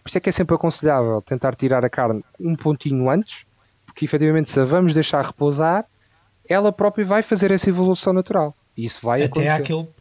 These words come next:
Speaker 2: ponto certo da carne,
Speaker 1: Até
Speaker 2: não
Speaker 1: ao
Speaker 2: é?
Speaker 1: ponto certo da carne, exatamente.
Speaker 2: Exatamente, exatamente.
Speaker 1: No processo de fumação, eu estava a te dizer que era diferente,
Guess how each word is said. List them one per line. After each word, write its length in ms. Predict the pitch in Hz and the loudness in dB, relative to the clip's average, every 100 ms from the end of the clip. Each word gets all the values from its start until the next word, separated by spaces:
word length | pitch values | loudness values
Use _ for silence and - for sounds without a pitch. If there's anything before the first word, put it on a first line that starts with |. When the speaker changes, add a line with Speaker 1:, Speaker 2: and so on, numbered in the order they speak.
| _ | _
Speaker 2:
ponto 240 | 151 151 | -2 -2
certo 420 | - 131 131 - | -2 -2 -2 -4
da 80 | 123 | -6
carne, 280 | 131 123 113 | -4 -4 -2
Speaker 1:
Até 160 | 113 131 | 0 0
Speaker 2:
não 80 | |
Speaker 1:
ao 60 | 117 | 0
Speaker 2:
é? 20 | |
Speaker 1:
ponto 260 | 127 143 139 | 2 0 0
certo 300 | - 139 - | 0 0 -2
da 80 | 170 | -2
carne, 280 | 127 107 | -2 -2
exatamente. 420 | 104 95 - 120 127 | -6 -8 -8 -6 -4
Speaker 2:
Exatamente, 600 | 107 107 120 104 98 131 | -4 -4 -4 -4 -8 -6
exatamente. 340 | 117 180 123 | -2 -2 2
Speaker 1:
No 60 | 202 | 0
processo 300 | - 233 214 | 2 0 -2
de 40 | - | 0
fumação, 440 | 208 190 - 131 | 2 2 2 0
eu 60 | 139 | 2
estava 220 | 156 151 | 0 2
a 20 | |
te 120 | 156 | 2
dizer 160 | 147 151 | 2 2
que 80 | 147 | 2
era 120 | 135 | 2
diferente, 640 | 127 - 107 101 95 127 | 0 -2 -4 -6 -8 -12